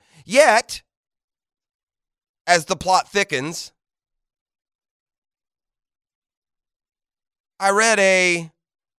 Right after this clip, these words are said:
you know, off-season prognosis deal, like, you know, three key things for each team this off-season, right? And, and, uh, or three issues they face, whatever the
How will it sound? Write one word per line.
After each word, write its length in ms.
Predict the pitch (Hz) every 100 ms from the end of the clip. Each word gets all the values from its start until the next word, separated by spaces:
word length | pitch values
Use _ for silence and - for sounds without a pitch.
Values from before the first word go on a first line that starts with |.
| _ _ _ _ _ _ _ _ -
you 120 | 180
know, 100 | 156
off-season 840 | 165 180 160 175 170 147 147 147
prognosis 680 | 127 143 123 127 107 101 90
deal, 320 | - 87 76
like, 260 | 82 104 92
you 100 | 120
know, 200 | 98 90
three 360 | 95 120 131 123
key 260 | 95 123 110
things 380 | 113 107 104
for 180 | - 101
each 320 | 104 104 -
team 300 | - 107 95
this 200 | 90 90
off-season, 560 | 85 87 - 220 123 92
right? 300 | 90 113 139
And, 560 | 120 101 110 110 107 82
and, 400 | 101 101 87 107
uh, 20 | 78
or 120 | 107
three 320 | 113 135 123
issues 440 | 131 131 139 127 107
they 160 | 120
face, 400 | - 107 107 101
whatever 320 | 117 123 113
the 240 | 104 98